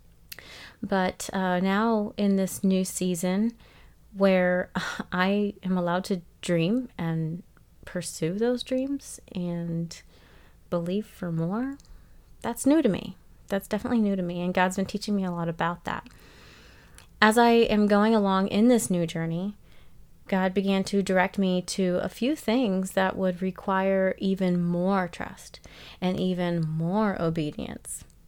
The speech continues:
even though they don't make sense to me right now. Okay, now that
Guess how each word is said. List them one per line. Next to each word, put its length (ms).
even 360
though 520
they 300
don't 220
make 180
sense 300
to 120
me 120
right 260
now. 220
Okay, 360
now 560
that 500